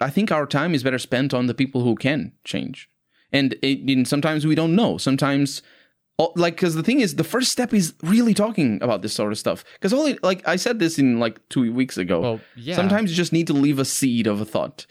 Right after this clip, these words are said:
Speaker 1: and people will get there.
Speaker 2: That's what I
Speaker 1: But
Speaker 2: mean
Speaker 1: either
Speaker 2: by,
Speaker 1: by
Speaker 2: like,
Speaker 1: themselves
Speaker 2: apathy is, is also ignoring things. Like, you can just not give a shit. You can not care. Uh,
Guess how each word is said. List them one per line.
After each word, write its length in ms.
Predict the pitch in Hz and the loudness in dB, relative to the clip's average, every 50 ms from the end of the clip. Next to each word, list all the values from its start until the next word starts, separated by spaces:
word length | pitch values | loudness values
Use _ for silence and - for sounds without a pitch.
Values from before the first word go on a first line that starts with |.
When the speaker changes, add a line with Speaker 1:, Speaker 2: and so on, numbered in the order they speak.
| - - - _ _ - | -20 -20 -20 _ _ -6
Speaker 1:
and 100 | 120 113 | -4 -2
people 280 | 139 131 127 117 110 | -2 0 0 2 2
will 140 | 110 110 110 | 2 2 0
get 200 | 104 104 104 - | 0 -2 -2 -2
there. 300 | - 67 101 143 - _ _ _ _ _ _ _ _ _ - | -4 -6 -6 -6 -10 _ _ _ _ _ _ _ _ _ -6
Speaker 2:
That's 200 | 135 139 - 160 | -6 -4 -4 -2
what 60 | 151 | -2
I 40 | 143 | 0
Speaker 1:
But 40 | 147 | 0
Speaker 2:
mean 40 | 147 | 0
Speaker 1:
either 100 | 143 160 | 2 2
Speaker 2:
by, 60 | 156 | 2
Speaker 1:
by 80 | 151 147 | 2 2
Speaker 2:
like, 60 | 147 143 | 2 2
Speaker 1:
themselves 340 | 139 135 - 127 117 117 135 | 0 0 0 0 -2 -2 -4
Speaker 2:
apathy 300 | 143 - 147 139 131 123 | -6 -4 -4 -4 -2 -2
is, 300 | 120 110 104 92 - - _ - | -2 -4 -6 -8 -12 -16 _ -10
is 320 | 110 117 101 98 - _ _ | -10 -8 -8 -10 -12 _ _
also 360 | 120 117 123 - - 139 127 | -6 -6 -4 -4 -4 -4 -2
ignoring 680 | 123 110 113 110 113 123 123 120 113 107 101 98 95 104 - _ _ | -4 -4 -2 -2 -2 0 0 0 -2 -2 -4 -8 -12 -16 -20 _ _
things. 460 | - 113 101 98 95 95 92 - 104 | -8 -6 -6 -6 -10 -12 -14 -12 -10
Like, 160 | 104 95 - | -10 -10 -10
you 100 | 110 104 | -12 -10
can 140 | 120 113 98 | -10 -10 -8
just 180 | 117 - - | -8 -8 -6
not 220 | 110 110 104 - - | -6 -6 -6 -6 -6
give 120 | 113 104 | -6 -4
a 60 | 110 | -4
shit. 320 | 101 - - 98 90 - _ | -4 -4 -6 -6 -8 -10 _
You 120 | - 110 - | -16 -16 -14
can 160 | 110 107 104 | -16 -14 -12
not 220 | 110 107 - - | -12 -12 -12 -10
care. 480 | - - 113 113 107 104 95 95 - _ _ _ _ _ _ _ _ _ _ _ | -10 -8 -6 -6 -6 -6 -8 -10 -14 _ _ _ _ _ _ _ _ _ _ _
Uh, 380 | - 110 107 107 107 104 107 | -6 -4 -2 -2 0 -2 -2